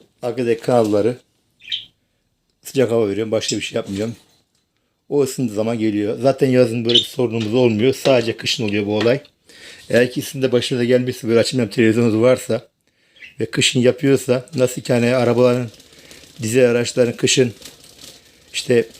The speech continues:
kızma bujileri sorun çıkarıyor ya da kızma buji rölesi sorun çıkarıyor. Araba çalışmıyor kışın. Bu T V'ler de aynı bu şekilde.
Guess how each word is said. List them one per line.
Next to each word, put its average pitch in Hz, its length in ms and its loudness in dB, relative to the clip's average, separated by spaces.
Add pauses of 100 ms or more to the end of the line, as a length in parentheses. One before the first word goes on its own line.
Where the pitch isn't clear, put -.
(300)
kızma 120 400 2
bujileri 113 480 -2 (580)
sorun 120 300 2
çıkarıyor 110 500 -2 (340)
ya 104 160 -2
da 113 180 -2
kızma 113 420 0
buji 107 320 -2
rölesi 113 540 4 (640)
sorun 117 320 -2
çıkarıyor. 107 320 2
Araba 113 180 2
çalışmıyor 117 460 0
kışın. 120 300 -6 (640)
Bu 156 120 -8
T 156 160 0
V'ler 127 260 2
de 135 40 2
aynı 127 180 -2
bu 110 60 -8
şekilde. 123 520 -4